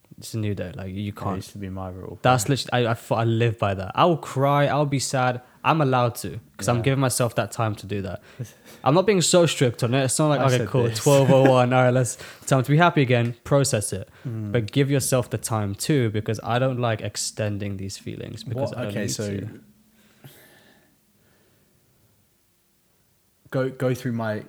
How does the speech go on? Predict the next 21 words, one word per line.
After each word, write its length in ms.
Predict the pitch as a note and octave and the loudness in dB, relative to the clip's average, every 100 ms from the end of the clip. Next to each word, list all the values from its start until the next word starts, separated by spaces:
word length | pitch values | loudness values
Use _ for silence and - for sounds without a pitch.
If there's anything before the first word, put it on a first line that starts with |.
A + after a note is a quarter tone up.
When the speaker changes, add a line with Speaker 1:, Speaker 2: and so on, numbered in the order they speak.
| D2+ C#2+ | -16 -10
Speaker 2:
my 200 | A2+ G#2+ | -6 -6
situation 560 | - - G2+ F2+ G2+ | -8 -12 -10 -10 -10
with 120 | F#2 | -12
me 140 | F2+ E2 | -12 -14
then. 280 | F2+ G#2+ - | -14 -16 -18
Speaker 1:
Sure. 280 | - A2+ F#2+ - - - _ _ _ | -6 -4 -4 -6 -20 -20 _ _ _
Speaker 2:
I 60 | A2+ | -10
found 300 | - A#2 A2 | -6 -4 -4
that 140 | - | -8
lump. 340 | G2 F#2+ - - _ _ B2 | -8 -8 -12 -18 _ _ -8
Speaker 1:
Mm-hmm. 320 | G#2 G2+ D#3 - - | -6 -4 -6 -8 -20
Speaker 2:
Thought 260 | - - G#2+ | -16 -8 -6
I 80 | G2+ | -6
had 140 | G2+ | -8
cancer 380 | G#2+ F#2+ - F2+ | -10 -10 -10 -12
for, 120 | F#2+ | -12
like, 160 | F2+ F#2+ | -12 -10
a 40 | |
month. 420 | F#2+ F#2 F2 - - - | -10 -10 -12 -14 -18 -8
Speaker 1:
Yeah. 220 | B2 F#2+ - _ _ _ _ _ _ _ _ _ - | -6 -6 -12 _ _ _ _ _ _ _ _ _ -12
Speaker 2:
Um, 840 | G2+ F#2+ F#2 F2+ F2+ F2+ F2 - | -10 -8 -8 -10 -10 -12 -14 -18